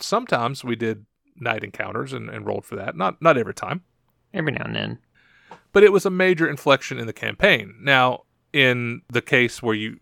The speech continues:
Speaker 1: again, where you were traveling to just find the place, there was no point.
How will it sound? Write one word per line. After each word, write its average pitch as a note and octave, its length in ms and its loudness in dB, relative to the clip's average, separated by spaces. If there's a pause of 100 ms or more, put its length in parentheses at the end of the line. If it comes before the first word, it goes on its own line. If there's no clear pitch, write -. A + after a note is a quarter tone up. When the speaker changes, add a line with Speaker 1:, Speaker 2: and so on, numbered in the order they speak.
Speaker 1:
again, A2+ 400 -6
where G#2 120 -4
you G#2 120 -8
were G2+ 80 -6
traveling G#2 540 -2 (180)
to A2 100 -14
just G2+ 220 -14
find G#2+ 260 0
the G2+ 40 -14
place, E3+ 500 2 (260)
there A#2 80 -6
was G#2+ 140 -6
no G#2+ 80 -8
point. A#2+ 260 -6